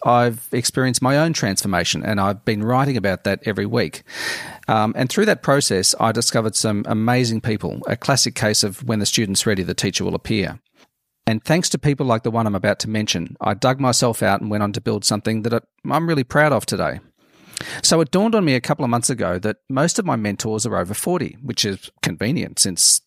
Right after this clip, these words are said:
this is really who I write for. And a few of them are way past that, actually. In fact, two of my most trusted mentors are seventy-nine and eighty-one.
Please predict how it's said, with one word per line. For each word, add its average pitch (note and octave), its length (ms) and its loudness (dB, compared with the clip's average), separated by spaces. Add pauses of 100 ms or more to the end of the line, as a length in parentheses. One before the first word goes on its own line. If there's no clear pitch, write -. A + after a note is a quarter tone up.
this G#2 180 -2
is F#2+ 260 0
really A#2+ 240 0
who A2+ 140 -2
I F#2+ 100 0
write A2+ 260 0
for. - 280 -8 (640)
And A#2+ 280 2
a A#2 60 -2
few F#3 160 4
of F#3 40 4
them C3 100 2
are G2+ 40 0
way A#2+ 240 2
past F2+ 280 -2
that, F2 120 -2
actually. G#2+ 300 -2
In G2+ 100 -6
fact, - 280 -4
two D3 160 2
of B2+ 40 0
my A2+ 140 0
most G#2 300 -2
trusted G#2+ 340 -2
mentors G2 460 -4
are F2+ 40 -2
seventy-nine F#2+ 560 0
and F2+ 120 -2
eighty-one. F2+ 580 -4